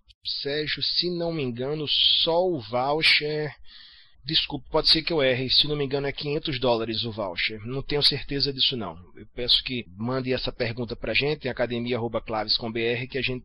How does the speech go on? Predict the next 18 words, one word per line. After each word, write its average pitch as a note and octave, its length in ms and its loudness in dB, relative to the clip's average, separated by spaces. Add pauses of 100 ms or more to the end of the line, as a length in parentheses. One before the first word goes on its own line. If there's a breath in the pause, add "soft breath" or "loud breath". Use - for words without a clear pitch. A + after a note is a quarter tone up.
te B2+ 100 -6
dá A2 320 0 (180)
um A2+ 160 -8
retorno A#2+ 540 -2
sobre B2+ 300 -2
isso C#3+ 180 2
aí. G#2+ 160 -4 (540)
Ok? D3+ 480 -2 (260 loud breath)
Hugo F3+ 320 4
Marinho, D3 580 4 (120)
essa D3+ 280 6
prova D3 300 6
é D3 40 6
presencial D3 640 4
ou F3 60 10
E F3 60 10
A E3+ 80 8
D? A#2 220 0